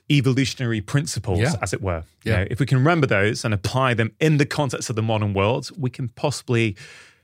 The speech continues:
Speaker 1: have our cake and eat it.
Speaker 2: <laughs> Yeah, yeah.
Speaker 1: Um,
Speaker 2: Yeah, but I mean, it's, we can't do, uh, everything that we want to do, uh, at any time of the day. There's a balance. We've got to prioritize and we've got to structure our days so that we can achieve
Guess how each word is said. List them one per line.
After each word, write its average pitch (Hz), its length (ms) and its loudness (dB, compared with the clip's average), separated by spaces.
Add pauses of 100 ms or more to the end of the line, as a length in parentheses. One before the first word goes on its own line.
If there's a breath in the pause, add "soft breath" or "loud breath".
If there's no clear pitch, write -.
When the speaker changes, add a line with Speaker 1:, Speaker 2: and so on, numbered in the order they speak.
(280 loud breath)
Speaker 1:
have 131 120 2
our 110 140 4
cake 117 320 0
and 110 100 4
eat 107 220 0
it. 151 280 0
Speaker 2:
<laughs> - 0 -
Yeah, 254 160 2
yeah. 123 440 4
Speaker 1:
Um, 117 280 0
Speaker 2:
Yeah, 302 120 4
but 254 80 6
I 247 40 6
mean, 247 120 4
it's, 233 100 -4 (240 loud breath)
we 240 80 4
can't 254 480 2
do, 85 240 -8 (180)
uh, 123 200 -4
everything 139 340 2
that - 100 -8
we 123 120 0
want 131 240 4
to - 80 -2
do, 98 340 -4 (100)
uh, 117 200 -4
at 139 100 2
any 135 240 2
time 104 260 0
of 110 100 0
the 143 80 2
day. 139 300 -2 (220 loud breath)
There's 151 260 2
a 147 60 2
balance. 170 420 -4
We've 107 180 -2
got 117 220 -2
to - 100 -18
prioritize 85 680 -4
and 139 80 -4
we've 131 160 -4
got - 240 -4
to 139 140 -2 (220 loud breath)
structure - 560 -2
our 107 120 2
days 107 320 0
so 120 120 -2
that 101 160 -4
we 113 80 -2
can 110 160 -2
achieve 196 400 -2